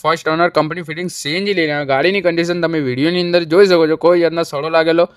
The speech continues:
કે એન્જિન લાઇનમાં કામકાજ છે નહીં. ઘર ઘરાકું ગાડી રહેવાની છે મિત્રો, જેન્યુઅલ કિલોમીટરની સાથે મળી જવાની. હા મિત્રો, બે હજાર સત્તર મોડલ ફર્સ્ટ ઓનર, કિંમતની વાત કરીએ તો ચાર લાખ ને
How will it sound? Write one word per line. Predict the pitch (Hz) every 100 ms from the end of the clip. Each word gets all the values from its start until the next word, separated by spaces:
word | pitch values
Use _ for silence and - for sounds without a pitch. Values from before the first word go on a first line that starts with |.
| _ _ -
કે |
એન્જિન | 190 196 214
લાઇનમાં | 196 185 190
કામકાજ | 165 151 185 - _
છે | - 208
નહીં. | 160 - _ _
ઘર | 165 220
ઘરાકું | 220 220 214 214
ગાડી | 170 170 190
રહેવાની | 160 147 147
છે | 147
મિત્રો, | 156 151 - _ _ _ _ _ _ _ _ _ _ _ _ - 151 123
જેન્યુઅલ | 135 175 190 226
કિલોમીટરની | 226 214 214 208 214 233
સાથે | - 180 190
મળી | 214 185 151
જવાની. | 135 123 120 _
હા | - 233
મિત્રો, | 196 147 123 _ _ -
બે | 220
હજાર | 240 240
સત્તર | 202 196 _ 226
મોડલ | 226 196 190 226 -
ફર્સ્ટ | 214 220 214 196
ઓનર, | 196 214
કિંમતની | 208 214 247 247 247
વાત | 220 220
કરીએ | 220 214
તો | 214 208 _ _ _ _ _ -
ચાર | 208 220
લાખ | 214
ને | 208